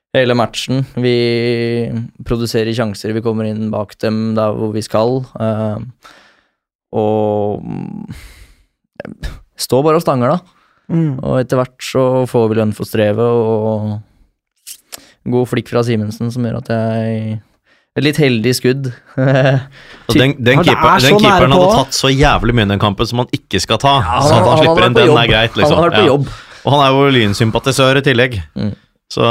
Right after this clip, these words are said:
Speaker 3: det, vi, vi snakket om det, kan jeg avsløre, vi snakket om det på forhånd, om
Speaker 1: Ja.
Speaker 3: er det mulig å tilby ham litt ting for å være
Speaker 1: <laughs>
Speaker 3: litt slepphendt i dag? Men det, det ble det ikke noe av, da. Men de gikk heldigvis på overtid. Nei, det var, det var helt sykt, altså.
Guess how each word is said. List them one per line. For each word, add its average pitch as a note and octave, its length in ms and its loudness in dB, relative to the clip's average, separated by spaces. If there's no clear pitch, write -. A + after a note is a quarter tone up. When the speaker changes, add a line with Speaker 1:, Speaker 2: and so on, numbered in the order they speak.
Speaker 3:
det, A#2 80 2
vi, A#2+ 120 4
vi A2+ 120 0
snakket A2 360 -2
om G#2+ 160 0
det, G2 100 2
kan G#2 160 -4
jeg F#2+ 160 -2
avsløre, E2+ 460 -4
vi F#2 100 -8
snakket G#2+ 200 -6
om G#2+ 120 -4
det F#2+ 100 -2
på G2 140 -10
forhånd, F#2+ 260 -2
om G2 120 -4
Speaker 1:
Ja. - 80 -18
Speaker 3:
er C3 80 4
det D3+ 80 0
mulig D3+ 200 2
å D3+ 40 -6
tilby C3 320 2
ham C3 180 2
litt C#3 300 2
ting C#3+ 180 2
for - 220 -4
å A#3 80 4
være E3+ 240 4
Speaker 1:
<laughs> B2+ 80 4
Speaker 3:
litt - 260 2
slepphendt B2 400 0
i A2 60 0
dag? C3 180 2
Men B2+ 100 2
det, B2 140 6
det B2 100 4
ble A#2 140 4
det G#2+ 100 2
ikke A#2 80 0
noe A2 140 2
av, A2 80 0
da. - 480 -10
Men A#2 100 -6
de G#2 160 0
gikk A2 160 -4
heldigvis G2 320 -2
på G#2 80 -2
overtid. G2 280 -4
Nei, G2 200 -2
det G2+ 120 0
var, A2 280 -2
det G2 240 -2
var A2+ 160 -6
helt - 720 -10
sykt, - 320 -10
altså. - 200 -18